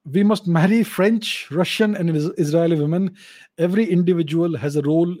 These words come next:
in nation playing, you know. So, um, I, you know, I, I'm, I'm really glad to see that people are willing to, to put nation above self and, uh, and, uh, to,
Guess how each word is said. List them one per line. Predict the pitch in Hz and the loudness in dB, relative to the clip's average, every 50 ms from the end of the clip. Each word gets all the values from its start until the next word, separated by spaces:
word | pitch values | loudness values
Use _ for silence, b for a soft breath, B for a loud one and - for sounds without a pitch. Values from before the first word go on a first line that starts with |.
| - | -10
in | - 151 139 139 | -8 -6 -4 -4
nation | 139 143 139 - 151 143 | -4 -4 -4 -4 -6 -6
playing, | - 147 147 165 175 190 208 202 202 - | -4 -4 -2 -2 0 -2 -2 -4 -6 -6
you | 143 135 | -8 -8
know. | 120 98 - _ _ _ _ _ - B B B B B B B B B B B | -8 -8 -10 _ _ _ _ _ -20 B B B B B B B B B B B
So, | B - - 170 165 - - | B -4 -2 0 0 0 -2
um, | 160 147 147 147 143 151 170 - _ _ _ _ _ _ _ _ _ _ _ _ _ _ _ _ - | -2 -2 -2 0 -2 -4 -6 -8 _ _ _ _ _ _ _ _ _ _ _ _ _ _ _ _ -10
I, | 143 143 151 151 147 147 151 - - _ _ _ _ _ _ _ _ _ _ _ _ _ _ _ _ _ _ _ _ _ _ _ _ _ _ _ - - _ | -6 -4 -2 -2 -2 -2 -4 -6 -10 _ _ _ _ _ _ _ _ _ _ _ _ _ _ _ _ _ _ _ _ _ _ _ _ _ _ _ -20 -16 _
you | - 151 | -4 -2
know, | 175 180 170 - - | -2 -2 -2 -4 -4
I, | 139 147 147 147 143 135 - _ - - | -4 -4 -4 -4 -6 -10 -14 _ -12 -10
I'm, | 139 139 139 143 127 127 | -8 -6 -6 -8 -8 -8
I'm | 131 135 | -8 -6
really | 131 147 170 160 | -6 -4 -6 -4
glad | 143 131 131 143 165 160 156 | -4 -2 -2 -2 -2 -2 -4
to | 170 | -8
see | 143 - - 156 | -8 -6 -6 -4
that | 147 147 - - | -4 -4 -4 -6
people | 147 143 139 147 143 139 | -10 -10 -8 -8 -8 -8
are | 131 123 | -10 -10
willing | 117 123 135 147 151 143 | -8 -6 -6 -4 -4 -4
to, | 143 156 143 135 135 - _ _ - | -4 -4 -4 -6 -8 -12 _ _ -16
to | - 147 | -16 -12
put | - - 175 170 170 | -6 -6 -4 -4 -2
nation | 156 147 147 147 - - 160 143 | -2 -2 -2 -2 -2 -4 -4 -2
above | 143 147 147 143 | -2 -2 -2 -4
self | - - 131 156 170 - - - _ _ _ b b b b b b b b b b b - | -4 -8 -8 -8 -10 -14 -20 -20 _ _ _ b b b b b b b b b b b -10
and, | 131 131 139 139 131 139 | -8 -6 -6 -6 -4 -4
uh, | 135 135 131 131 131 - _ _ _ _ _ _ _ _ - - - | -4 -4 -6 -10 -12 -16 _ _ _ _ _ _ _ _ -20 -14 -10
and, | 135 131 127 127 120 127 | -8 -6 -6 -6 -6 -6
uh, | 123 120 120 117 123 120 117 - _ _ _ _ _ _ _ _ _ _ _ _ _ _ _ _ _ | -6 -8 -8 -10 -12 -14 -16 -20 _ _ _ _ _ _ _ _ _ _ _ _ _ _ _ _ _
to, | - 160 147 143 139 131 123 | -2 -2 0 0 -2 -4 -6